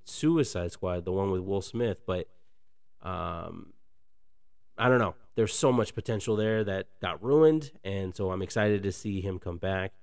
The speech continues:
And the whole cast, I mean, th-, just to see, um, if you don't know, Andy Muschietti directed It, It Chapter One and Chapter Two,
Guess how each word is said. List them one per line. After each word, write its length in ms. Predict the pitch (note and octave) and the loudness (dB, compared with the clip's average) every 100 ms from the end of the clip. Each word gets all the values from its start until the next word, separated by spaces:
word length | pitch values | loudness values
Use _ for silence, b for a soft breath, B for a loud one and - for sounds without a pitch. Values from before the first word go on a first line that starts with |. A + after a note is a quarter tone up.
| - - - - - | -20 -20 -20 -16 -4
And 200 | A#2+ A#2+ | -2 0
the 60 | |
whole 160 | A2+ E3+ | 0 -2
cast, 400 | - D3+ F#3 - | -2 -2 -2 -2
I 60 | A2 | 2
mean, 220 | B2 B2 | 2 2
th-, 140 | B2+ | -2
just 260 | C#3+ D#3 - | -6 -6 -8
to 100 | E3+ | -12
see, 580 | - - C#3+ C3 B2 G#2 | -10 -4 -2 0 0 0
um, 380 | G2 F#2+ F#2 - - - - - - - - - | 0 -2 -4 -10 -16 -20 -20 -20 -20 -18 -16 -10
if 140 | B2 | -4
you 60 | B2 | 2
don't 160 | A2+ A2+ | 2 2
know, 160 | G#2 | 2
Andy 220 | A2 A#2 | 2 2
Muschietti 500 | A#2 G#2+ A2+ G#2+ G#2+ | 0 0 0 2 0
directed 500 | G2 G2+ G2 - G2 | 0 0 0 0 -2
It, 320 | F#2+ A2 G#2+ - - - - - | 0 0 -2 -4 -14 -20 -18 -2
It 220 | C3+ - | 0 0
Chapter 340 | - C3 - C3 | -2 -6 -4 -2
One 180 | B2+ | 0
and 100 | A#2 | 0
Chapter 280 | A2 A2 - | -2 -6 -10
Two, 460 | - D3 D3 D3 | -6 -2 -2 -2